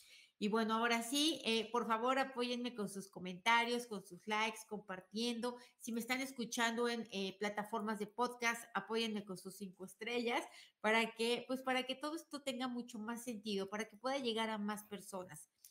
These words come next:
Entonces, vamos a, a fortalecer nuevamente esta energía. Em, aquí hay mucho rencor, o sea, hay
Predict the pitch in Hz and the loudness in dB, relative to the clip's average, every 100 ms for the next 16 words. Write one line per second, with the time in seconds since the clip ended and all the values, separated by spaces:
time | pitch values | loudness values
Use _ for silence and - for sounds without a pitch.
0 | _ - _ - 208 233 226 226 262 349 | _ -20 _ -6 -2 0 -2 -2 -2 -2
1 | 392 302 294 - 226 214 - - 240 233 | 0 0 2 2 2 0 -8 -10 -4 -2
2 | 233 226 226 247 240 233 214 208 208 208 | -2 -2 -4 -4 -2 -2 -2 -6 -8 -10
3 | - 202 185 - 196 180 - - _ _ | -6 -6 -6 -4 -2 -2 -4 -18 _ _
4 | _ - 214 214 214 214 214 214 214 _ | _ 2 8 10 8 4 -2 -6 -10 _
5 | _ _ _ _ 226 240 277 294 294 - | _ _ _ _ -4 -2 2 4 4 2
6 | - 254 277 - 285 294 - 220 220 208 | -4 -4 -4 0 4 4 2 0 0 0
7 | 220 226 214 214 - - 302 | 4 4 2 -2 -2 -2 -2